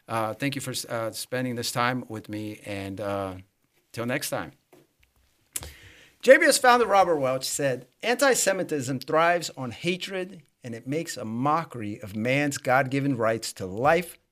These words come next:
liberty, and the pursuit of happiness. Those unalienable rights belong to men and women of every race, color, and nationality." Anti-Semites, he added, are of no value to the freedom battle, and they are not welcome in the John Birch Society. And that has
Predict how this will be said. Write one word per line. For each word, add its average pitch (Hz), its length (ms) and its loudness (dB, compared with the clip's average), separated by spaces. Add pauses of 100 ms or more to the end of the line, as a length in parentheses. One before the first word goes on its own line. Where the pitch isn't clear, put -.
(100)
liberty, 160 480 0
and 110 140 -6
the 104 60 -10
pursuit 151 500 -2
of 127 80 -4
happiness. 123 640 0 (840)
Those 208 260 8 (120)
unalienable 143 640 2
rights 127 260 0
belong 127 340 -4
to 127 120 -10
men 127 300 -2
and 127 200 -2
women 139 280 0
of 107 160 -6 (160)
every 165 320 2
race, 127 480 0
color, 120 480 -2
and 98 180 -6
nationality." 95 800 -4 (920)
Anti-Semites, 180 760 6
he 117 120 -2
added, 117 320 0
are 117 260 0
of 110 220 -4
no 135 220 2
value 147 340 4
to 131 100 -6
the 110 80 -4
freedom 180 440 2
battle, 151 340 6
and 107 160 -4
they 104 80 -4
are 95 60 -4
not 120 260 -2
welcome 135 320 0
in 139 60 -2
the 135 80 -2
John 131 260 -2
Birch 139 180 -4
Society. 92 600 -6 (160)
And 80 100 -14
that - 120 0
has 123 180 -4